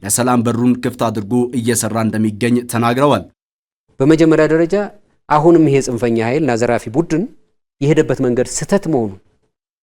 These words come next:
Speaker 2: ተገንዝቦ በተለይም ደግሞ ችግሮችን በግጭትና በጦርነት በብረት ለመፍታት ያለውን አማራጭ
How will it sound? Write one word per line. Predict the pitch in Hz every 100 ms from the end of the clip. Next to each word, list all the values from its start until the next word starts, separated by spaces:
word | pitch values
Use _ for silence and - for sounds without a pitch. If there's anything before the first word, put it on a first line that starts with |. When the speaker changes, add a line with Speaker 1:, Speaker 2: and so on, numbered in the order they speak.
| _ _
Speaker 2:
ተገንዝቦ | 131 135 131 143 220 - _ _ _ _ _ _ _ _ _ _ _ _ _
በተለይም | 139 147 190 180
ደግሞ | 160 170 190
ችግሮችን | - 151 165 - 175
በግጭትና | 147 156 160 - 147 156 208 - _ _ _ _ _ _ _ _ _ _ _ _ _ _ _ _
በጦርነት | 127 143 165 156 151 143 - _ _ _ _ 120
በብረት | 139 151 156 139
ለመፍታት | 127 117 120 - - _
ያለውን | 120 117 123 113
አማራጭ | 107 104 98